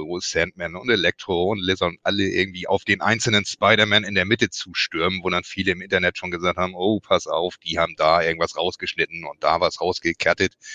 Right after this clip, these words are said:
<clears throat> Deswegen hat man sowas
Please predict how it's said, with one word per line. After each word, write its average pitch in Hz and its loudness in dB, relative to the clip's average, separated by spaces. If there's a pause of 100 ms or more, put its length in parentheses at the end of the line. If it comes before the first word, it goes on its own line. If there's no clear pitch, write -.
(920)
<clears throat> 151 8
Deswegen 104 4
hat - 2
man 113 0
sowas 95 0